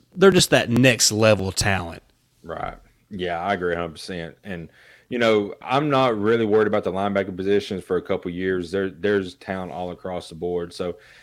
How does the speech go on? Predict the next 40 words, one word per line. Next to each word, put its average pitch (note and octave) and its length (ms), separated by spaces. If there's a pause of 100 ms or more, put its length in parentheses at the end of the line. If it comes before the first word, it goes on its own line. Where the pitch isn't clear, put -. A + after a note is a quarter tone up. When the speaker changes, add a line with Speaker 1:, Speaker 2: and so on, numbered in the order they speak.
(160)
Speaker 2:
you A2+ 100
know, G2 380 (340)
it's A#2 140
gonna C3 160
be B2 100
interesting A2 460
to F#2 60
see G#2 360
how G2 300
they, F#2 560
how G#2+ 180
they G2 280
click G#2 420
next F#2 360
year G#2 240
after G2 320
losing F#2 320
Dallas F#2 300
Turner. F#2+ 300
Who's G#2+ 220
gonna G#2 160
be G2+ 180
that F#2 260
guy F#2 320 (340)
to A2 100
be A2+ 140
the A2 120
leader G2+ 600
after G2 220
Dallas F#2+ 320
Turner? G2 260
I F2+ 120
feel G#2 360
like F#2+ 380 (120)
Lawson, G2 640 (140)
Deontae G2 260
Lawson, F#2+ 400
be F#2+ 200
that F#2+ 260
guy, F2+ 300